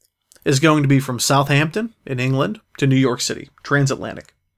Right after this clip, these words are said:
And for the most part, just like before, the maiden voyage of the Olympic goes off without a hitch. Until they get to dock.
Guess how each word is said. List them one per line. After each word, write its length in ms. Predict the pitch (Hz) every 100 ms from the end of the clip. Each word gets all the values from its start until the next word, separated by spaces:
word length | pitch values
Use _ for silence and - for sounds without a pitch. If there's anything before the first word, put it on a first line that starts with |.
| - - - - _ _ - - -
And 180 | 180 190
for 80 | 240
the 120 | 226
most 340 | 240 294 -
part, 360 | - 127 - - _ _ _ _ _
just 260 | - 156 -
like 160 | 196
before, 580 | 196 220 139 117 135 160 _ _ _ _ _
the 80 | 147
maiden 400 | 143 147 170 175
voyage 340 | 143 156 156 156
of 80 |
the 80 | 147
Olympic 340 | 135 139 135 135
goes 200 | 131 127
off 180 | 120
without 200 | - 120 117
a 20 |
hitch. 400 | 120 - - - _ _ _ _ _ _ _ _ _
Until 640 | 160 139 - 220 131 147 156 -
they 120 | 139
get 140 | 131
to 60 | 135
dock. 440 | 120 120 - -